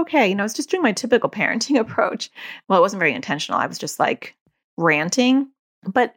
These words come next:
because he was responding in that way, we wound up having this really deep conversation where I was like, and I was naming all the different people, you know,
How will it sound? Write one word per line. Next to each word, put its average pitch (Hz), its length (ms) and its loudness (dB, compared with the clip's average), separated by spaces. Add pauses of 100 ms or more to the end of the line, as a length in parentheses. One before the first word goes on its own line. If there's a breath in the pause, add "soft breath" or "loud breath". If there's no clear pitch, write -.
because 269 260 2
he 302 60 2
was 240 120 0
responding 277 560 4
in 226 100 2
that 196 140 0
way, 175 140 0
we 233 160 4
wound 208 300 2
up 208 80 -2
having 170 240 -2
this 165 160 -6
really 165 160 -2
deep 160 180 -4
conversation - 680 -2 (380 soft breath)
where 175 120 2
I 170 80 2
was 170 200 -4
like, 165 300 -4 (540)
and 180 80 2
I 175 40 4
was 170 120 -4
naming 185 360 0
all 165 120 6
the 160 60 0
different - 280 -6
people, 160 600 0
you 175 80 -6
know, 156 280 -6